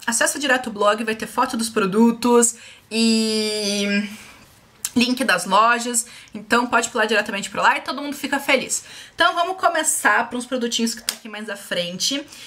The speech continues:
Que esses daqui não foi uma comprinha, foram produtos recebidos da loja Fascínio Feminino. Ah, eu decidi mostrar nesse vídeo de comprinhas, em-, já pra aproveitar. Ah, eu recebi cinco produtinhos, foram cinco?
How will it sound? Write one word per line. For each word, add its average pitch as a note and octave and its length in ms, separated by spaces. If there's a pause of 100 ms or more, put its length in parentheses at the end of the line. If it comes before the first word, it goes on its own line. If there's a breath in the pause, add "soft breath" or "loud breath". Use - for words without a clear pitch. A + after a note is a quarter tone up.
(140 loud breath)
Que - 400
esses D#4 260
daqui D4 300
não C4+ 100
foi C4 140
uma B3+ 140
comprinha, A3 580
foram A3+ 260
produtos A3+ 360
recebidos A3 680
da A3+ 160
loja G3+ 420
Fascínio A#3 360
Feminino. A3+ 760 (580 loud breath)
Ah, C4+ 340
eu C#4+ 100
decidi D#4+ 260
mostrar D4 300
nesse C4 180
vídeo A#3+ 180
de A3+ 120
comprinhas, A#3 720
em-, G#3+ 180 (300)
já A3 160
pra B3 140
aproveitar. E4+ 680 (500 loud breath)
Ah, B3 140
eu C#4 100
recebi D4+ 560
cinco D#4+ 320
produtinhos, C#4 680
foram G#3+ 180
cinco? A#3 420